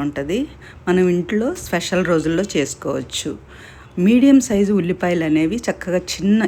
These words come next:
ఎంత తక్కువ చిన్న సైజులో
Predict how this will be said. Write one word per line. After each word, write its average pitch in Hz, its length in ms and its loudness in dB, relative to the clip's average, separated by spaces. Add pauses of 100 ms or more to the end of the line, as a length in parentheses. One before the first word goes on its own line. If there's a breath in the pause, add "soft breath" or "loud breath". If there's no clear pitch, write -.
(140)
ఎంత 233 300 2 (260)
తక్కువ 175 180 -6 (880)
చిన్న 247 440 8
సైజులో 190 420 0